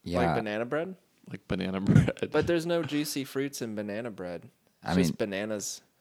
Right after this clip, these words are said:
Speaker 1: even, even banana bread is usually dry in my experience, unless you put a good amount of butter. You gotta
Speaker 3: There's
Speaker 1: have some,
Speaker 3: not
Speaker 1: you gotta have some good, good butter to
Speaker 3: There's
Speaker 1: make
Speaker 3: no
Speaker 1: that
Speaker 3: way
Speaker 1: not
Speaker 3: there's gotta
Speaker 1: dry.
Speaker 3: be that much butter. I'm gonna look it up. There's no way there's, like, how much butter are you putting in this stuff?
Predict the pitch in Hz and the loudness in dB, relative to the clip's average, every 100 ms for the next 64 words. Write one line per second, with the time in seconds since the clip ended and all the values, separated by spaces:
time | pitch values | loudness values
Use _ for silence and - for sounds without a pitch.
0 | _ - 117 131 - 120 147 127 92 123 | _ 2 6 6 6 4 8 8 10 8
1 | 117 85 78 76 85 82 80 71 69 69 | 10 8 8 6 4 6 4 2 2 6
2 | 87 73 - - 76 71 69 - 71 67 | 8 6 0 -4 -2 0 -2 -4 -4 -4
3 | 76 82 87 92 - - - - - 76 | -2 0 4 2 2 -4 -4 -12 -2 0
4 | 76 80 92 90 78 69 71 69 65 67 | 2 8 8 8 6 2 2 0 2 -2
5 | - _ _ _ _ _ _ _ - - | -6 _ _ _ _ _ _ _ -20 -20
6 | _ _ - _ _ - 101 131 127 135 | _ _ -20 _ _ 0 10 12 12 12
7 | 113 123 107 - 110 135 135 127 - 92 | 12 10 10 6 10 12 12 12 10 8
8 | 76 92 98 85 90 78 82 80 78 127 | 10 10 10 10 6 8 8 8 8 8
9 | 78 85 82 113 73 67 98 - 92 90 | 8 8 10 10 8 8 6 6 6 2
10 | 87 90 - - 87 85 - 120 117 101 | 4 0 2 2 4 2 6 8 10 8
11 | 92 87 80 - - 123 117 131 113 98 | 6 4 2 0 4 6 8 10 12 12
12 | 92 87 - - - 113 101 98 180 165 | 10 6 0 -12 -12 0 0 6 6 6
13 | 139 135 127 104 98 - - 127 98 87 | 8 8 8 4 0 4 6 6 4 0
14 | 87 - - 73 - | -4 -4 -4 -4 -6